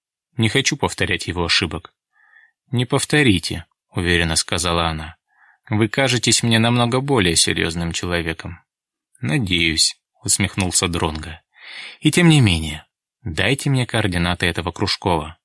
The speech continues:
Я думаю, что мне нужно и с ним встретиться». «Вы всегда будете настаивать на своём?» спросила она, искоса взглянув на него. «Всегда», кивнул он. «Я веду расследование так,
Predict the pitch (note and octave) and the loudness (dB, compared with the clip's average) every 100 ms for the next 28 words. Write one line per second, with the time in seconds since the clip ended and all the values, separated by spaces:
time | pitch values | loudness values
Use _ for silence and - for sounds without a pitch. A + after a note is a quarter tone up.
0 | _ _ - A2 C3+ G#2 E2+ D#2+ D#2+ _ | _ _ 0 2 2 2 0 -2 -8 _
1 | - - F#2+ E2+ D#2+ E2+ E2+ G2+ A#2 - | -10 -4 -2 0 0 -2 0 0 2 0
2 | E2 E2 - E2 F2 - - - _ _ | -2 -4 -4 -4 -2 -4 -6 -10 _ _
3 | _ _ - - - G#2 F#2 - C#3 G3 | _ _ -20 -20 -10 -4 0 0 2 2
4 | F#3+ F3+ C#3+ B2+ - G#2 F2+ - F2 - | 0 0 0 2 2 2 0 0 0 2
5 | C#3 F#2 D#2+ _ _ - - G2 - F2 | 2 2 -4 _ _ -8 -2 0 2 0
6 | D#2+ D#2+ F#2 A2+ _ _ C3 C3 A#2 - | -2 0 -2 -4 _ _ 0 0 2 0
7 | F#2+ F2 E2+ E2+ F2 G2 F2+ D#2+ E2 - | 0 -2 -2 -2 -2 -2 -2 -4 -8 -16
8 | _ _ _ _ _ _ - C3 C#3 A2 | _ _ _ _ _ _ 0 0 2 2
9 | F2+ F2+ _ _ - G2+ F2 E2+ F2+ - | 0 -4 _ _ -4 0 0 0 -4 -4
10 | F#2 E2+ - _ - - - _ G#2+ G#2+ | -6 -6 -10 _ -20 -20 -20 _ 0 4
11 | A2+ A2 A2 - A2 G2 E2+ E2+ E2 - | 4 4 2 2 2 2 0 -2 -4 -2
12 | A#2+ - - | -2 -4 -14